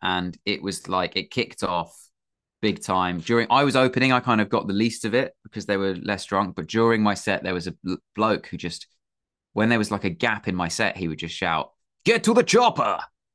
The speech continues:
like that. And when I asked him what was going on, he was like, "Well, I'm trying to become an impressionist <laughs> and I'm working on my impressions." And I was like, "Cool, shut up." Then after the show, he came up to me and he was like,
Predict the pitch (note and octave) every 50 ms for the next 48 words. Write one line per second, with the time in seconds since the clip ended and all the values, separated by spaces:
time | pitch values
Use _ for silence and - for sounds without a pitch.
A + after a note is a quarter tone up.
0 | _ _ _ - F2 D#2+ F#2+ G2 F2 D2 C2 - - F#2 G#2 G#2 G2+ G2+ G#2 G#2+
1 | G#2+ G#2 - - F#2+ E2 D2+ E2+ - G2+ F#2+ G2 G#2 G2+ F2+ F#2 F2+ E2+ E2+ F#2
2 | F2+ D#2 G#2 G#2 G#2+ G#2 - A#2+ A#2 G#2+ G2+ F2 - G2+ - A2 G2+ G2 F2+ E2+
3 | E2+ E2+ A2 G2 G2 - F#2 - - - - - - - - _ - - _ _
4 | - - - - - - - D#3+ D#3 - - - - - A2+ G2+ A2 B2 C3 B2
5 | - A2+ G2+ F#2+ F#2+ F#2 F2+ F2+ D2+ A#2+ B2 A#2+ - - - - - - - -
6 | - - A2 G#2 A2 F2 - - D#3+ D3 G2+ - - - - A#2+ A#2 A#2 C3 A#2
7 | - - - _ _ _ _ _ _ _ _ - A2+ A2+ A2+ B2+ C3+ C#3 - A#2
8 | G2+ G#2 G2 G2 F2+ - - - - - B2 A#2 G#2 F2+ E2 F2 F#2 F2+ G#2 F#2+
9 | G2 G#2 A2 - - - E2 E2+ - - F2+ F2 F2 E2+ E2 E2+ E2+ D2 - -